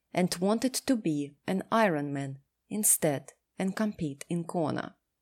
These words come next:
I shared the details of that story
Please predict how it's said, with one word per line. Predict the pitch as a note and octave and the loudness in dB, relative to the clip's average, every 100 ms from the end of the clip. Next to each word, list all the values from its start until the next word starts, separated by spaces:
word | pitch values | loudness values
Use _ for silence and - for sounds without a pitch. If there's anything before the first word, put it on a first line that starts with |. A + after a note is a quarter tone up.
| _ _ _ _ _ _ - | _ _ _ _ _ _ -2
I | F#3+ | 2
shared | F#3+ - A#3+ B3 - G3+ | 4 8 10 8 6 4
the | G3 | 4
details | E3 G#3 B3+ B3+ F#3 E3 D#3+ - - - _ _ - | 6 6 4 4 4 6 6 6 4 -2 _ _ 10
of | C#4 D#4 | 10 10
that | - F3 - | 8 8 8
story | - F3 E3 D3+ E3+ | 6 6 6 6 2